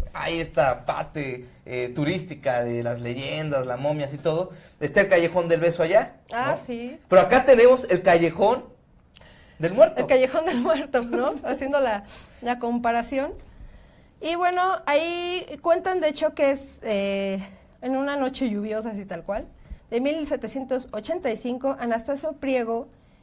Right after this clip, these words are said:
Speaker 2: el propietario de una antigua hostería en el barrio de Analco, corría a toda velocidad por las calles de la ciudad en busca de doña Simonita, una partera que podría atender a su mujer y recibir a su hijo, justo en el callejón de Yescas, que es en la doce Sur, entre la tres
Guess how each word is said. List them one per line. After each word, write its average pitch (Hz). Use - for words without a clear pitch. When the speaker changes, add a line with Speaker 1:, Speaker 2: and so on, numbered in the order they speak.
Speaker 2:
el 220
propietario 247
de 294
una 285
antigua 269
hostería 233
en 233
el 214
barrio 226
de 226
Analco, 220
corría 240
a 254
toda 240
velocidad 208
por 247
las 247
calles 208
de 233
la 226
ciudad 240
en 220
busca 208
de 202
doña 202
Simonita, 233
una 330
partera 262
que 247
podría 233
atender 254
a 262
su 254
mujer 269
y 262
recibir 208
a 202
su 262
hijo, 240
justo 302
en 302
el 269
callejón 226
de 240
Yescas, 277
que 240
es 240
en 254
la 214
doce 240
Sur, 285
entre 208
la 190
tres -